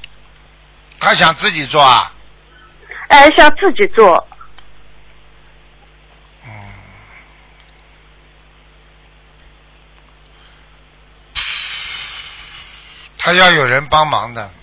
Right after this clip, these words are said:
Speaker 1: 嗯。
Speaker 2: 要有人帮忙的。
Speaker 1: 嗯，他没帮忙，他做不成的，嗯。
Speaker 2: 没有人帮忙做不成的。
Speaker 1: 啊，因为，因为他这个人呢，性格比较，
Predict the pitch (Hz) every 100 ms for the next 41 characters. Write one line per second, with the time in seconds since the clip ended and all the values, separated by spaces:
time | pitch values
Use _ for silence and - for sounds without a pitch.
0 | - 101 - - _ _ _ _ _ -
1 | 277 233 208 233 - 233 180 185 175 151
2 | 127 120 139 135 139 139 139 120 127 127
3 | - 139 - - - 107 107 - _ -
4 | 95 - _ _ _ _ _ - 240 320
5 | 262 226 247 254 226 - 262 214 - 180
6 | 175 160 - 120 117 123 143 143 139 123
7 | - _ _ _ _ _ - _ _ -
8 | 139 139 135 143 139 135 131 120 127 123
9 | - 160 147 131 131 123 117 120 117